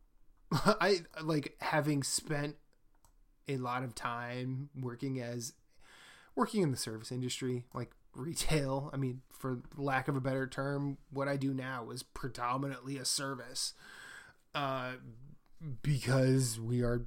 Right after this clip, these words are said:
so front-facing with patients and everything. But when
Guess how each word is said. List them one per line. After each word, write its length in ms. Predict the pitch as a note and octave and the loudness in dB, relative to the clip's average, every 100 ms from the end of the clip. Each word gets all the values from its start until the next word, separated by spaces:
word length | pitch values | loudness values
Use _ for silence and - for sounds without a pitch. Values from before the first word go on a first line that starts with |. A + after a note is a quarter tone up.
| - | -2
so 300 | - B2+ A#2+ - | 2 2 0 -4
front-facing 680 | - B2 - B2 A#2+ B2+ A#2 | -2 -2 -2 -2 -2 -2 -4
with 120 | A#2 | -2
patients 520 | - B2+ B2 B2 A2+ | 0 0 0 -2 -4
and 80 | A2+ | -6
everything. 520 | A2+ A2+ A2 A#2 B2+ C3 - - _ _ - - _ _ _ _ _ _ - - - - - _ _ _ _ _ _ _ | -8 -10 -10 -8 -10 -10 -18 -20 _ _ -20 -20 _ _ _ _ _ _ -20 -20 -20 -20 -20 _ _ _ _ _ _ _
But 320 | C#3 B2+ A#2+ - _ _ | 0 0 -2 -8 _ _
when 580 | E3 C#3 C#3+ C3 B2 | -2 2 4 2 0